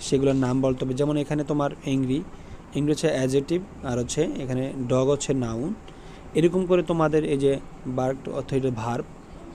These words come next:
লাউডলি এটা অ্যাডভার্ব, অ্যাড হচ্ছে প্রিপোজিশন, তারপর তোমাদের হি হচ্ছে, আহ, প্রোনাউন, বিহাইন্ড।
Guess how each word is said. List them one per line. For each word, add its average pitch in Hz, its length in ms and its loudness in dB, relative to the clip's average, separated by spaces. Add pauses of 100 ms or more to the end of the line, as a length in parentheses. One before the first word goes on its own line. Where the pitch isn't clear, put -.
(300)
লাউডলি 131 500 2
এটা 127 120 -2
অ্যাডভার্ব, 120 440 -2 (640)
অ্যাড 131 200 0
হচ্ছে 135 240 -2
প্রিপোজিশন, 127 600 -2 (760)
তারপর 147 300 0
তোমাদের 147 300 -2
হি 143 160 2
হচ্ছে, 143 280 2
আহ, 131 680 -2 (240)
প্রোনাউন, 143 400 0 (1120)
বিহাইন্ড। 135 560 0